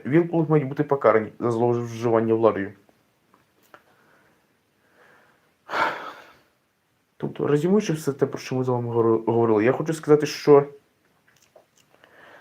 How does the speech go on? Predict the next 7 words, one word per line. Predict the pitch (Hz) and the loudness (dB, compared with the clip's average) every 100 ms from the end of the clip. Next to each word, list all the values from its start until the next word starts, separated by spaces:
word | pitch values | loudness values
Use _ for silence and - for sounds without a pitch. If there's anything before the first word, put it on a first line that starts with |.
| - - _ _ _ _ _ _ | -20 -20 _ _ _ _ _ _
все | - | 2
ж | 185 185 | 4 4
таки | 190 165 160 156 - - _ _ _ _ _ _ _ _ _ _ _ _ _ _ | 2 6 6 4 -2 -20 _ _ _ _ _ _ _ _ _ _ _ _ _ _
російські | - 160 165 214 214 160 | 0 2 2 0 4 4
агенти | 127 127 127 | 4 2 0
будуть | 117 151 156 - - _ | 0 0 -2 -6 -20 _
покарані. | - 156 120 104 101 | 0 2 2 2 -2